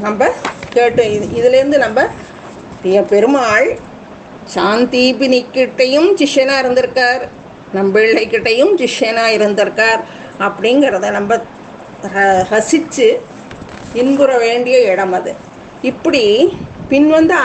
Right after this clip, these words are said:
ஆச்சாரியர்கள் இப்படி பெரியவாச்சான் பிள்ளை கொடுத்த வியாக்கியானத்திலிருந்து தான் பின்னால வந்து ஆச்சாரியர்கள் எல்லாரும் நிறைய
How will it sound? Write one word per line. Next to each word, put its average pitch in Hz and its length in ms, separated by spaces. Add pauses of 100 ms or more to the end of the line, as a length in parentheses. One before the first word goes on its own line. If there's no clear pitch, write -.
ஆச்சாரியர்கள் 240 1300 (800)
இப்படி 262 340
பெரியவாச்சான் 285 800
பிள்ளை 220 340
கொடுத்த 196 360
வியாக்கியானத்திலிருந்து 202 1200
தான் 208 400 (400)
பின்னால 349 460
வந்து 285 220
ஆச்சாரியர்கள் 240 800
எல்லாரும் 196 600 (360)
நிறைய 262 580